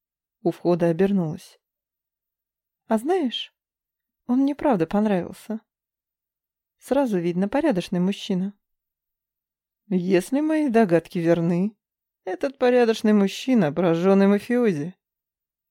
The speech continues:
хмыкнула Виктория. «И ещё неизвестно, не вызывает ли он прямо сейчас, пока мы тут расслабляемся, полицию?» «Да брось, госпожа писательница!»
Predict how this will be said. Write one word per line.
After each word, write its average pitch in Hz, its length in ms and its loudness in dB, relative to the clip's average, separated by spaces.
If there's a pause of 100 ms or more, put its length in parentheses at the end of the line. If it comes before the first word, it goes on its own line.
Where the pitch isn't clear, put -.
(140)
хмыкнула 170 480 -4
Виктория. 180 600 -6 (800)
«И 359 60 -12
ещё 269 320 -6
неизвестно, 262 840 0 (540)
не 247 140 4
вызывает 277 460 -2
ли 170 100 0
он 170 120 0
прямо 165 280 -2
сейчас, 233 420 -8
пока 165 280 -2
мы 165 100 -2
тут 175 140 -10
расслабляемся, 170 720 -4
полицию?» 247 640 -4 (1600)
«Да 320 220 2
брось, 359 440 4
госпожа 185 480 2
писательница!» 185 920 -2